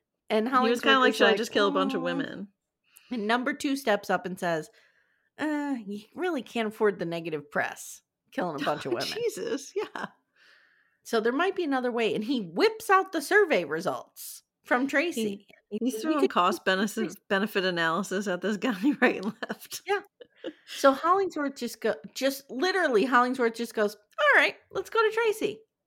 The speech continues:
Speaker 1: Would never happen.
Speaker 2: Well,
Speaker 1: Would
Speaker 2: 'cause
Speaker 1: never
Speaker 2: he's like,
Speaker 1: happen.
Speaker 2: but he's like,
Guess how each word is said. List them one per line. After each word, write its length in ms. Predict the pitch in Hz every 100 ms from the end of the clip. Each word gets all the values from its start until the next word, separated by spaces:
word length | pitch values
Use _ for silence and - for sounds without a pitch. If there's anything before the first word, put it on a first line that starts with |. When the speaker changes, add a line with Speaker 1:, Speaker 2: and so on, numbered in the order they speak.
| _ _ _ _ _ -
Speaker 1:
Would 200 | 208 196
never 240 | 196 196
happen. 420 | 214 151 160 156 - _ -
Speaker 2:
Well, 140 | 262
Speaker 1:
Would 80 | 220
Speaker 2:
'cause 80 | 320
Speaker 1:
never 120 | 320
Speaker 2:
he's 100 | 269
like, 200 | 262 226
Speaker 1:
happen. 120 | - - _ -
Speaker 2:
but 100 | 226
he's 220 | 226 226
like, 280 | 220 196